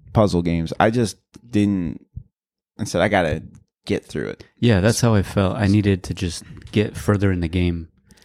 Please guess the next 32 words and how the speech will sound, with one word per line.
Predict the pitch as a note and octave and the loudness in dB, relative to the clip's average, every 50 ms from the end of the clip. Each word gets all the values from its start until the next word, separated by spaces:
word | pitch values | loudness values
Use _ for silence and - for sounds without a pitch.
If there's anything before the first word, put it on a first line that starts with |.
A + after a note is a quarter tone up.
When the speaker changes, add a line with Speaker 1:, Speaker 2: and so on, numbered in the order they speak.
| _ _ - | _ _ -6
Speaker 1:
So | - A2+ | 0 2
Speaker 2:
I | G#2 | 2
don't | G#2+ A2+ A2 | 4 4 4
wanna | G#2+ G2+ F#2+ | 4 2 2
get | F2+ G2 F#2+ | 2 0 0
on | F#2+ F#2+ F#2+ | 2 2 0
the | F2+ | 0
podcast | - - F#2 F#2+ F#2 - G2 G2 - - | -2 0 0 0 0 0 -2 -2 0 -2
and | F2+ - | -4 -2
say, | F#2+ F#2+ F2+ - - - - - - _ _ | -2 -4 -4 -6 -12 -20 -20 -20 -20 _ _
"So | - - - - A#2+ A2+ A#2 | -10 -8 0 2 2 2 2
I | B2 G#2 G2 | 0 -2 -4
pushed | - - - D#3+ E3+ - - | 2 2 2 2 2 -6 -6
this | - A2+ - - | -8 -8 -8 -2
thing, | - B2 A#2 G#2 F2+ | 0 0 0 0 0
but | - F2 | -2 -4
I | E2+ | -4
didn't | D#2+ - A#2+ B2 C3+ C#3+ | -4 -2 -2 -2 0 0
understand | C3+ A#2+ A2 G2+ - - - A2+ G#2+ D#3 G#2+ | -2 -2 -2 -2 -2 -2 0 2 2 4 2
what | C#3+ A#2 | 2 0
Speaker 1:
<laughs> | D3 D3+ - | 0 0 0
Speaker 2:
happened." | D3 - - C#3+ - - _ - D#3 - - - - - - | 0 0 2 0 0 0 _ -4 -4 -4 -4 -16 -18 -18 -18
<laughs> | - - - - - - - - | -16 -18 -18 -18 -18 -18 -4 0
Speaker 1:
I | G#2+ B2+ | 0 2
got | C3 D#3 D#3+ D3+ - - | 4 4 2 2 2 0
to, | - C#3 B2 A#2 A2+ G#2+ G2+ G2+ F2+ - _ - - _ _ G2+ G2 - _ _ _ _ - - - | 2 4 4 4 4 4 2 0 0 -4 _ -16 -20 _ _ -20 -20 -20 _ _ _ _ -18 -2 0
uh, | F#2 F#2 E2+ D#2+ D2+ D2 - | 2 4 4 4 2 2 0
when | G#1 A#1+ F2 G#2 G#2 G2+ | -2 -2 0 0 2 2
you | G2+ F2+ | 0 0
play | - - F#2 - - G2+ G#2 G#2+ G#2+ A2 A2 A2+ A2 | 0 -2 -6 -6 -2 0 2 2 4 4 4 2 2
Moonlight | - - F#2+ F#2+ F#2+ G2+ G#2+ G#2+ G#2 G#2 G2+ F#2+ F#2+ | 0 0 0 0 2 2 2 2 2 2 0 0 0
Sonata | - - - F#2 F2+ F2 F2 F2+ F2 F2 E2+ - | -2 -4 -2 -2 -2 -2 -2 -2 -2 -2 -4 -4